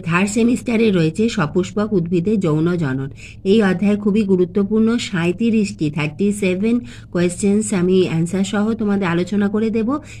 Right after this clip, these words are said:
এবং তারপরে দিয়ে দেবো বড় প্রশ্ন। তোমাদের মনে প্রশ্ন আসতেই পারে যে আমি কেন তোমাদের বড় প্রশ্ন দিচ্ছি বা আমি তোমাদের যে অ্যান্সার দেবো সেখানে এসএকিউ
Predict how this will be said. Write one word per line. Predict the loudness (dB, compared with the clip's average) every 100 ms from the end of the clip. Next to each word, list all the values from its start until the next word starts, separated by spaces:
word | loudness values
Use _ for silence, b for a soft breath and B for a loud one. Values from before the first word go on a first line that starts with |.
| -6
এবং | -2 0
তারপরে | 0 -2 -2 0 2
দিয়ে | 2 2
দেবো | 0 0 0 0
বড় | 0 0
প্রশ্ন। | -2 -4 -6 -8 -10 -10 B B -2
তোমাদের | 2 4
মনে | 4 2 2
প্রশ্ন | 2 2 0 0
আসতেই | 0 0 0
পারে | 0 0 0 0
যে | 0 0
আমি | 2 2
কেন | 2 0 0
তোমাদের | 0 0 0 0
বড় | 0 -2
প্রশ্ন | 0 -2 0 0
দিচ্ছি | 2 0 0 -2
বা | 0 0
আমি | 0
তোমাদের | 0 -2 0 0
যে | 0
অ্যান্সার | 0 -2 -2 -2
দেবো | -2 -4 B B -4
সেখানে | -2 0 2 2
এসএকিউ | 0 0 0